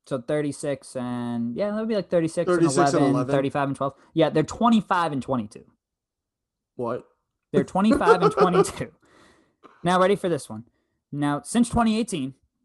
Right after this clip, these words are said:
Speaker 1: DeGrom has won two Cy Young Awards in both twenty eighteen and twenty nineteen. He started seventy-eight games. His personal record in those games are twenty-five and twenty, which isn't a great win-loss record,
Speaker 2: Mm,
Speaker 1: but that's why that's
Speaker 2: no.
Speaker 1: not the most important stat for a starting pitcher.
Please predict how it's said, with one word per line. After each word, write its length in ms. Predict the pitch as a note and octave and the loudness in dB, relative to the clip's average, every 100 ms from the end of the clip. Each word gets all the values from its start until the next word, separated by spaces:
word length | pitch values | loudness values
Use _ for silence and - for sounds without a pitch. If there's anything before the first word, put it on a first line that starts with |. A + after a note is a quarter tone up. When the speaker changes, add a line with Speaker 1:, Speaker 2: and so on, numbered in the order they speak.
| _ | _
Speaker 1:
DeGrom 400 | B2+ C#3 D#3 E3 | -8 0 2 2
has 180 | F3 D#3+ | 0 -4
won 200 | D3+ C#3+ | -2 -4
two 240 | B2 F#3+ G#3+ | -4 -2 -2
Cy 200 | - G3+ | 0 -2
Young 160 | E3+ | -2
Awards 320 | C#3+ B2 A#2+ C3 | -4 -4 -4 -4
in 80 | |
both 180 | C3 B2+ | -6 -6
twenty 220 | - C3+ C#3 | -6 -4 -4
eighteen 220 | D3+ D3+ | -6 -10
and 100 | D#3 | -8
twenty 200 | D#3 D3+ | -8 -8
nineteen. 420 | C3 A#2 A#2 C3 _ _ | -10 -10 -12 -12 _ _
He 140 | F3 | -10
started 340 | - F3 D#3+ | -2 -2 -2
seventy-eight 640 | - - D3+ F3 E3+ D#3+ D#3+ | -4 -4 -4 -2 0 -2 -4
games. 440 | B2+ A2 - _ _ _ _ _ _ _ _ _ _ _ _ - | -10 -14 -20 _ _ _ _ _ _ _ _ _ _ _ _ -4
His 260 | C4 E4 | 0 0
personal 540 | - - C4+ - F#3+ D3+ | -2 -2 -2 -2 -4 -2
record 340 | C3+ D3 C3 | -4 -6 -10
in 140 | C3+ | -6
those 160 | C#3 C3 | -4 -4
games 320 | C#3+ C#3 B2+ - | -6 -6 -6 -10
are 120 | B2 | -12
twenty-five 800 | - D3 G3+ F#3+ F#3 E3 E3 D#3+ - | -4 -2 -2 -4 -4 -4 -4 -6 -12
and 100 | A#2 | -12
twenty, 420 | - C3+ G#2 B2 | -4 -4 -4 -10
which 160 | A#2+ | -8
isn't 180 | D#3 G3+ | -4 -2
a 40 | F3+ | -2
great 320 | D#3 E3 D#3+ | 0 -2 0
win-loss 440 | D#3 C#3+ C3 C#3 | -2 0 -2 -4
record, 260 | D3+ C3+ C3 | -4 -2 -2
Speaker 2:
Mm, 40 | |
Speaker 1:
but 60 | C3+ | -2
that's 180 | D3+ F#3+ | -4 0
why 140 | A3 | 0
that's 180 | A3 G#3 | 2 0
Speaker 2:
no. 80 | A3 | -2
Speaker 1:
not 80 | |
the 60 | G#3+ | -2
most 220 | G3 G#3 | -2 -2
important 320 | G3+ F#3+ F#3+ | -4 -6 -6
stat 260 | - F3+ - | -8 -8 -8
for 100 | C#3+ | -12
a 40 | C3+ | -10
starting 240 | C#3 B2+ | -10 -10
pitcher. 340 | A#2 - - | -12 -18 -20